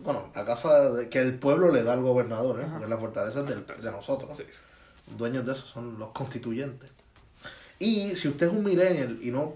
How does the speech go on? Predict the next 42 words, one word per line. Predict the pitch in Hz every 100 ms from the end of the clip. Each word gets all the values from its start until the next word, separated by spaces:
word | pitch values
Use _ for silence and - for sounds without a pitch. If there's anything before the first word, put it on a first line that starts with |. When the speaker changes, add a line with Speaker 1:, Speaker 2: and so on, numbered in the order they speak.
| -
Speaker 1:
paga | 151 165 160 147
todavía | 139 131 147
planillas | 147 135 156 143
porque | 113 -
no | 110
tiene | 147 156
un |
empleo | 143 120 - 143 143
lo | 127
suficientemente, | 123 113 120 127 135 139 135 139 139 135 120 - - - - _ -
eh, | 123 110 107 101
que | 123
gane | 123 147
lo | 160
suficiente | 151 139 151 160
como | 139 123
para | 113 120 113
que |
el | 117
gobierno | 113 113 135
lo | 139
clave, | - 139 117 101 - _ _ - - - - _
eh, | - 117 117 113 107 104
sepa | - - 147 165 113 - -
y | 117
le | 110
puede | 117
decir | 143 170
a | 147
esos | -
viejitos | 151 156 151
que | -
le |
dicen, | 151 - - -
"Tú | 175
no | 220
pagas | 226 226 202
planillas", | 202 208 247 143
le, | 143
usted | 139 165
le | 170
dice, | 165 156